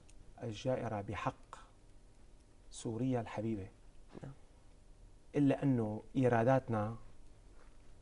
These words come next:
Speaker 1: هي انتصارنا، وهي اللي بتعكس انتصارنا على مستوى شركة المرفأ.
Speaker 2: نعم.
Speaker 1: آه، سوريا منتصرة
Speaker 2: إن شاء الله.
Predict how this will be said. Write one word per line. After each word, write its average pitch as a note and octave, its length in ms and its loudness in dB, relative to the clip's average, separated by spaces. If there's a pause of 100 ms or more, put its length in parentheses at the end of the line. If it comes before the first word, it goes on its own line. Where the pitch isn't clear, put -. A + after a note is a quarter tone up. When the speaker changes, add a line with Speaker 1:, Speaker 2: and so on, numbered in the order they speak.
(400)
Speaker 1:
هي C3 380 4 (100)
انتصارنا، A2+ 640 2 (220)
وهي C#3+ 180 4
اللي A#2+ 120 4
بتعكس - 520 -2
انتصارنا B2+ 840 2
على A#2+ 220 0
مستوى A#2+ 360 2
شركة A#2+ 340 0
المرفأ. F#2+ 320 -4 (360)
Speaker 2:
نعم. D#3 220 -6 (1200)
Speaker 1:
آه، A2 680 6 (600)
سوريا D3+ 440 6
منتصرة B2 540 2 (360)
Speaker 2:
إن - 60 -20
شاء - 280 2
الله. C3+ 260 -4